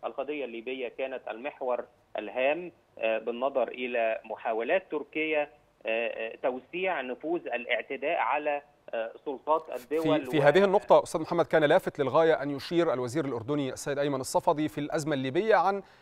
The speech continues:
Speaker 2: تزكية بلاده المملكة الأردنية للحل السياسي، وعلى رأسه، آه، إعلان القاهرة ومسار برلين. إذا كان إعلان القاهرة يحظى بهذا القدر من التوافق الذي قد يرقى إلى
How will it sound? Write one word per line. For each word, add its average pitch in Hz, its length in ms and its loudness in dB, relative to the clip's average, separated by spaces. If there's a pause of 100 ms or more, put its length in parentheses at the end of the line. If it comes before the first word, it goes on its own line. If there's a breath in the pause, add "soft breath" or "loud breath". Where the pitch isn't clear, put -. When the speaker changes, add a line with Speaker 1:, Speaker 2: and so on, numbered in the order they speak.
(200 soft breath)
Speaker 2:
تزكية 180 420 4
بلاده 143 420 2
المملكة 139 380 0
الأردنية 143 540 0
للحل 147 1000 0
السياسي، 175 460 -2
وعلى 185 280 6
رأسه، 151 540 0
آه، 139 340 0
إعلان 156 240 6
القاهرة 147 400 4
ومسار 131 420 6 (340 loud breath)
برلين. 135 380 0
إذا 135 180 4
كان 208 180 6
إعلان 180 300 4
القاهرة 160 420 4
يحظى 151 360 4
بهذا 147 320 2
القدر 143 320 0
من 131 120 -4
التوافق 135 500 -2
الذي 143 300 0 (280 soft breath)
قد 143 140 10
يرقى 175 460 8
إلى 165 300 8